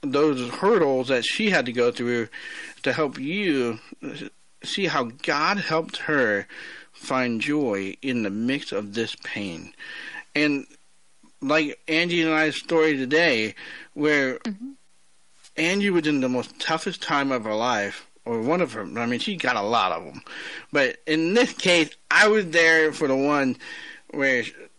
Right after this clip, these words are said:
Speaker 1: the chronic
Speaker 2: The most current one.
Speaker 1: Yes. And we were able to go through this and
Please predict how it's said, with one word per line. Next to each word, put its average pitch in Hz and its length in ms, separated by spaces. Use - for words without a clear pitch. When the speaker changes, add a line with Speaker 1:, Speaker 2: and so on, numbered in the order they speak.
Speaker 1:
the 123 120
chronic 294 320
Speaker 2:
The 254 60
most 262 160
current 214 280
one. 170 280
Speaker 1:
Yes. 151 540
And 160 460
we 170 100
were 180 200
able 156 260
to 156 80
go 139 220
through 185 420
this 107 560
and 135 480